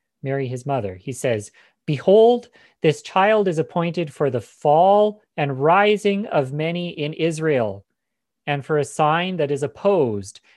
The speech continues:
and a sword will pierce through your own soul also, so that thoughts from many hearts may be revealed."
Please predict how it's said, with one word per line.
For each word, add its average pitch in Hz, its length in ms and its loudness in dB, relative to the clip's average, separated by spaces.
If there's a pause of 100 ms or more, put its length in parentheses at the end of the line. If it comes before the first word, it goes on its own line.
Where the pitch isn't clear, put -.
and 147 120 0
a 147 60 2
sword 185 500 0
will 151 140 0
pierce 196 440 -4
through - 180 -8
your 139 320 -2
own 170 300 -2
soul 147 640 -4 (160)
also, 120 680 -6 (280)
so - 180 0
that 147 300 0
thoughts 160 360 0
from 139 220 -6
many 139 180 -8
hearts 135 540 -8 (100)
may 123 120 -10
be 117 160 -8
revealed." 110 560 -10